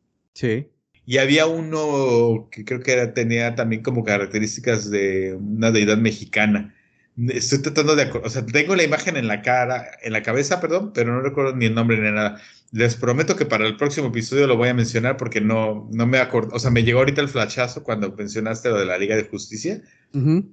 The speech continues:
Speaker 2: Debe de estar por ahí, déjame, déjame lo, lo
Speaker 1: Sí, sí.
Speaker 2: encuentro en Google y lo mencionamos en el siguiente episodio, ¿no?
Speaker 1: Muy bien.
Speaker 2: Y pues ya,
Speaker 1: Muy
Speaker 2: creo que
Speaker 1: bien, pues
Speaker 2: te corresponde.
Speaker 1: Sí, ahí, este, nos quedaremos pendientes para los que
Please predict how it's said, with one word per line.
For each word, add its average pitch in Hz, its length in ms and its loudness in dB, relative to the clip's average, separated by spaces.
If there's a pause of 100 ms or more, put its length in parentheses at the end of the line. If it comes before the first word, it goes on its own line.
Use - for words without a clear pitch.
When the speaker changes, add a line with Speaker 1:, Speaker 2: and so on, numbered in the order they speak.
(360)
Speaker 2:
Debe 110 300 4
de 110 60 4
estar 101 300 -2
por 101 100 -2
ahí, 92 100 -4
déjame, 101 540 -6
déjame 104 360 -6
lo, 90 280 -10 (160)
lo 101 220 -10
Speaker 1:
Sí, 104 100 2
sí. 135 40 4
Speaker 2:
encuentro 113 320 0
en 110 80 2
Google 127 280 4
y 110 40 4
lo 104 100 4
mencionamos 101 540 -4
en 101 100 -4
el 92 60 -4
siguiente 98 300 -6
episodio, 90 420 -6
¿no? 143 200 -6 (460)
Speaker 1:
Muy 120 200 -2
bien. 110 200 2
Speaker 2:
Y 95 260 -2 (360)
pues - 140 -10
ya, - 80 -12 (640)
Speaker 1:
Muy 117 100 -2
Speaker 2:
creo 120 100 4
que 117 120 4
Speaker 1:
bien, 160 140 2
pues 139 160 -2
Speaker 2:
te 117 60 2
corresponde. 117 840 2 (300)
Speaker 1:
Sí, 143 340 0
ahí, 135 300 4
este, 123 540 2
nos 120 220 2
quedaremos 135 420 4
pendientes 160 840 2
para 117 260 2
los 113 220 0
que 110 480 0